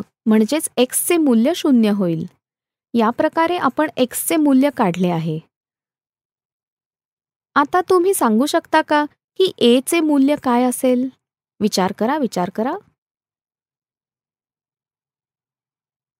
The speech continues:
कोणत्याही संख्येची दहाने विभाज्यता एकक स्थानच्या अंकाद्वारे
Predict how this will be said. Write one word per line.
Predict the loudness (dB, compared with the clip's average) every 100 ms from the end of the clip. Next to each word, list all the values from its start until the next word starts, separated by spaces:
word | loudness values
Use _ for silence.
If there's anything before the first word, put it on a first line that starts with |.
| _ _ _ _ _ _ _ _ _ _ _ _ 0
कोणत्याही | 2 2 0 -2 0 0
संख्येची | 2 0 0 -2 -2
दहाने | 0 2 2 2 2
विभाज्यता | 0 0 0 -2 -2 -2 -2 -4 -4
एकक | -2 0 -2 -4
स्थानच्या | -6 -2 0 2 -2
अंकाद्वारे | 0 -2 2 0 2 0